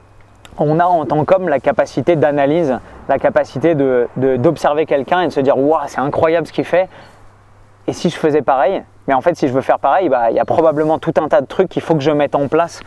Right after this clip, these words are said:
dans ma vie pour pouvoir y arriver. Et tu vois, il y a des trucs qui sont plus ou moins évidents. Tu vois un, enfin, tu vois un boxeur, euh, si t'es, euh, un tant soit peu malin, tu te dis : Ouah, si je veux arriver à boxer comme ça, bah, il faut peut-être que j'apprenne la boxe.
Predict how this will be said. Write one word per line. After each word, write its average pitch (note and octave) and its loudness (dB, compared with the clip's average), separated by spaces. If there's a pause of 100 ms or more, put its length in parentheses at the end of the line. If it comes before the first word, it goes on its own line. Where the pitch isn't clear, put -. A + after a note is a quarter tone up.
(260)
dans D#3+ 0
ma C#3+ 2
vie E3+ -2 (420)
pour F3+ 0
pouvoir D#3 2
y C#3+ 0
arriver. D3 0
Et - -6
tu - -12
vois, E3+ 0 (380)
il - -4
y - 2
a C#3+ 2
des D3 0
trucs G3+ -2
qui F3 -4
sont D3 -4
plus D3 -4
ou D#3 0
moins D#3 0
évidents. C#3+ -2 (800)
Tu - -8
vois D#3 2
un, B2 -2 (300)
enfin, - -4
tu - -10
vois C#3 0
un C3 -4
boxeur, D3+ 0
euh, B2 2
si A#2+ -10
t'es, B2+ 0
euh, A#2 -2
un A#2 -2
tant B2 -6
soit B2 -2
peu C3 -2
malin, C3+ 0
tu D3 -6
te B2+ -8
dis : D3 -2
Ouah, D3 2
si - -12
je B2 -6
veux C#3 2
arriver B2+ 0
à B2+ -4
boxer C3 -6
comme B2 -6
ça, F3 2
bah, D3+ -2
il B2 -4
faut - -12
peut-être D3+ -4
que D3 -6
j'apprenne C#3 -2
la D3 0
boxe. D#3 -4